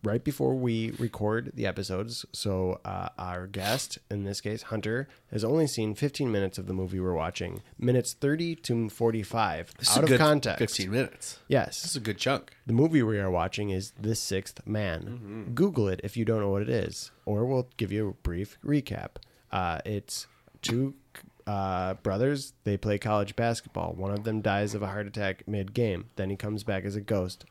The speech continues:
Speaker 1: and he starts helping his other brother out. That's
Speaker 2: Mm-hmm.
Speaker 1: where we're at. He has now helped them win a game, and we open up this minute thirty.
Speaker 2: Yeah.
Speaker 1: We're in the locker room, and he is revealing himself to his brother,
Speaker 2: He
Speaker 1: Kenny.
Speaker 2: turns on all the showers.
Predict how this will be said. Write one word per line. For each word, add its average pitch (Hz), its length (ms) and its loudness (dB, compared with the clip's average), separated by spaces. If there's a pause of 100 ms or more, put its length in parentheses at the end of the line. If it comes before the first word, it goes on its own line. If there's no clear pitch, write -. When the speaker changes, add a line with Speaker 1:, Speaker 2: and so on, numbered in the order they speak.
(100)
Speaker 1:
and 104 100 -4
he 98 80 -2
starts 92 300 -6
helping 101 300 -4
his 92 120 -4
other 90 180 -4
brother 90 320 -6
out. 101 280 -4
That's 98 320 -2
Speaker 2:
Mm-hmm. 117 60 0
Speaker 1:
where 117 100 4
we're 113 240 2
at. 107 320 -2 (340)
He 117 160 0
has 104 160 -2
now 110 560 0
helped - 460 -2
them 135 180 2
win 143 160 4
a 147 60 2
game, 156 340 2
and 107 220 -2
we 98 380 0 (100)
open 135 260 0
up 131 240 0
this 120 400 -4 (160)
minute 117 320 0
thirty. 110 280 2
Speaker 2:
Yeah. 98 240 -2 (140)
Speaker 1:
We're 98 120 0
in 120 160 6
the 120 80 4
locker 110 340 4
room, 92 240 0
and 95 140 -4
he 107 80 0
is 98 120 0
revealing 98 680 0 (160)
himself 95 500 -4 (400)
to 104 140 -2
his 110 160 0
brother, 101 260 2
Speaker 2:
He 120 80 -2
Speaker 1:
Kenny. 143 240 4
Speaker 2:
turns 143 220 2
on 147 220 4 (100)
all 101 160 2
the 131 80 2
showers. 95 340 -4